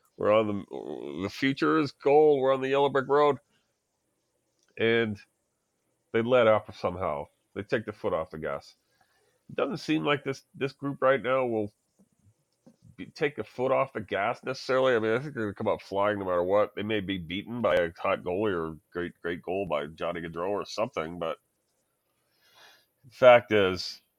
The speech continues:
you can't go into tomorrow just, you know,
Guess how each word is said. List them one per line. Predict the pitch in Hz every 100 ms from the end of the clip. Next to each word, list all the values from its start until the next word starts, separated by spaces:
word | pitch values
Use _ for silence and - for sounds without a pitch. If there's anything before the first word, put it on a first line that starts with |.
| _
you | - 110
can't | 139 123
go | 123 117
into | 107 104 92 80 -
tomorrow | 104 101 98 90
just, | 82 - - _ _ _ - - - _
you | -
know, | 82